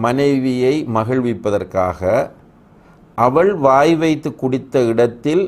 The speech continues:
ரசூல் ஸல்லல்லாஹு அலைஹி வஸல்லம் அவர்கள் வாய் வைத்து குடிக்கிறார்கள். ஒரு பாத்திரத்தில், ஒரு கிளாஸ்ல அல்லது ஒரு கப்ல மனைவி தண்ணீர் குடித்து விட்டு அல்லது பால் குடித்து விட்டு வைத்தால், ரசூலுல்லாஹி அலைஹி வஸல்லம் அவர்கள் அந்த பாத்திரத்தை எடுத்து மனைவிக்கு தெரியக்கூடிய முறையிலே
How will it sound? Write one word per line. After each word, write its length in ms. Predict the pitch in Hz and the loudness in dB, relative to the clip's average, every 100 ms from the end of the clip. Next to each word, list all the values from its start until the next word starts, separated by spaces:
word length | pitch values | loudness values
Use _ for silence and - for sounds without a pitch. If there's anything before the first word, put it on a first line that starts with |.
| 120 | -2
ரசூல் 260 | 117 156 151 | -4 -2 0
ஸல்லல்லாஹு 320 | 139 127 123 | 0 2 2
அலைஹி 120 | 113 107 | 0 -2
வஸல்லம் 260 | 113 107 107 | -6 -4 -4
அவர்கள் 380 | 104 107 143 170 107 | -4 -2 -2 -2 0
வாய் 200 | 107 107 | 2 2
வைத்து 180 | 104 90 - | -2 -6 -8
குடிக்கிறார்கள். 680 | 92 90 87 82 78 90 - - - _ - _ - | -8 -4 -2 -4 -6 -12 -12 -18 -20 _ -20 _ -4
ஒரு 140 | 92 87 | -4 0
பாத்திரத்தில், 680 | 101 98 98 92 - 98 147 - - - _ _ - - | -2 0 0 -2 -2 -4 -4 -8 -20 -20 _ _ -20 -4
ஒரு 120 | 104 87 | -2 0
கிளாஸ்ல 480 | 95 92 90 90 120 | 0 0 -2 -4 -2
அல்லது 220 | 127 107 | -2 -2
ஒரு 100 | 101 - | -2 -2
கப்ல 320 | 95 - 95 95 - - - 98 | -4 -4 -4 -2 -2 -8 -12 -4
மனைவி 360 | 107 117 110 95 110 | -2 0 -2 -2 -4
தண்ணீர் 340 | 110 117 107 | -4 -4 -4
குடித்து 260 | 104 92 101 | -6 -6 -6
விட்டு 280 | 95 - 104 | -6 -6 -4
அல்லது 220 | 110 107 90 | -2 -2 -2
பால் 240 | 104 110 107 | 0 0 -2
குடித்து 280 | 104 95 98 | -8 -8 -8
விட்டு 240 | 92 92 90 | -8 -6 -6
வைத்தால், 460 | 90 90 92 113 170 - - _ 117 | -6 -2 0 0 -4 -12 -20 _ -8
ரசூலுல்லாஹி 360 | 147 143 135 | -2 2 2
அலைஹி 100 | 123 | 0
வஸல்லம் 240 | 127 120 113 | -2 -2 0
அவர்கள் 220 | 120 143 | 0 0
அந்த 120 | 127 - | -2 2
பாத்திரத்தை 500 | 113 117 117 120 110 | 2 2 -2 -2 0
எடுத்து 300 | 107 113 113 143 113 | -2 -2 -4 -2 0
மனைவிக்கு 460 | 117 123 127 120 - | 2 0 0 -6 -4
தெரியக்கூடிய 600 | 107 117 123 123 117 107 98 | -4 0 -2 -2 -2 -2 -2
முறையிலே 520 | 101 110 113 110 | 0 0 2 2